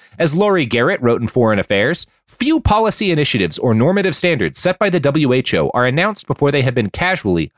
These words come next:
unofficially vetted by Gates Foundation staff." In two thousand eleven, Oxford health economist David Stuckler argued, quote,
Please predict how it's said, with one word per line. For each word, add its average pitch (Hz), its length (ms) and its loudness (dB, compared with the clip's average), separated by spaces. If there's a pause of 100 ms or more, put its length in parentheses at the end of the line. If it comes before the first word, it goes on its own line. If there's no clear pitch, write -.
(120)
unofficially 180 680 0
vetted 131 400 -2
by 110 140 0
Gates 104 320 -2
Foundation 85 540 -2
staff." - 580 -4 (480)
In 110 120 -2
two 143 140 2
thousand 120 280 0
eleven, 160 360 0 (220)
Oxford 170 380 0
health 160 240 0
economist 120 560 -2
David 170 280 0
Stuckler 202 600 -2
argued, 117 460 0
quote, 190 300 0